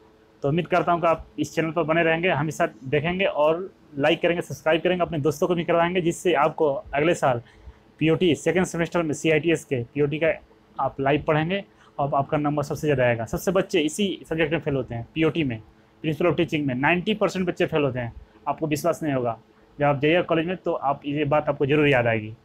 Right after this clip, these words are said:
कितना टफ subject होता है। उसको मैं पढ़ाऊँगा आप लोगों को वीडियो के माध्यम से, और जो जो मेरा channel देखेगा वो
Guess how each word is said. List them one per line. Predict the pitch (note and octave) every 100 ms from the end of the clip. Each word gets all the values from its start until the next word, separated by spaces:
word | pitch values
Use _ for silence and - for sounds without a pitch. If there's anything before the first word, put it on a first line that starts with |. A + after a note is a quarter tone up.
| _ _ -
कितना | C#3+ D#3
टफ | D#3 C3+
subject | C#3 B2+ A#2
होता | A#2+ A#2
है। | A2+ - - _ -
उसको | D3+ - F3+
मैं | E3 F#3 G#3+ _ _ _ C#3
पढ़ाऊँगा | C#3+ C#3+
आप | C3+ C#3+
लोगों | C3
को | A#2+
वीडियो | A#2 C3 D#3
के | D3
माध्यम | D3 B2+ B2+
से, | -
और | C3+ C3+
जो | C#3+
जो | F#3+
मेरा | G3 F#3
channel | F#3 F3
देखेगा | D#3+ D#3
वो | D3+